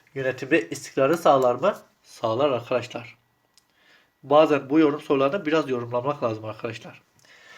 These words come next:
Devletin toprakları padişahın anlayışını yet-, getirmesi. Evet arkadaşlar. Devlette otorite-, merkezi otoriteyi güçlendirir.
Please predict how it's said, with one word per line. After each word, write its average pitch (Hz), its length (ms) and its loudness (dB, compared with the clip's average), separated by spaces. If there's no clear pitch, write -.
Devletin 170 480 4
toprakları 190 760 4
padişahın 165 760 4
anlayışını 143 440 0
yet-, 139 200 -4
getirmesi. 120 760 -6
Evet 139 240 -2
arkadaşlar. 120 560 -6
Devlette 127 680 2
otorite-, 147 840 2
merkezi 147 400 0
otoriteyi 180 560 2
güçlendirir. 156 720 2